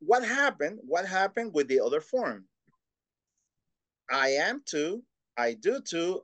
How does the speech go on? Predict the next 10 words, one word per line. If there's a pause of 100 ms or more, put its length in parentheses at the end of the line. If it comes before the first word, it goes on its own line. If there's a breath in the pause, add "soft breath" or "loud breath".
I (140)
can
too. (500)
Esta
es
un
poco
menos
común, (220)
¿okay?